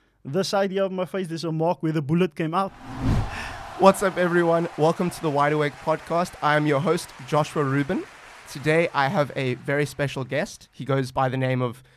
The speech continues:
Speaker 2: uh, <laughs> Denzel. <laughs> Good start.
Speaker 1: <laughs> Yeah,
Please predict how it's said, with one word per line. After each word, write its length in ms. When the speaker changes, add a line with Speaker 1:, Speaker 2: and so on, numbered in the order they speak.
Speaker 2:
uh, 340
<laughs> 340
Denzel. 720
<laughs> 100
Good 140
start. 340
Speaker 1:
<laughs> 120
Yeah, 100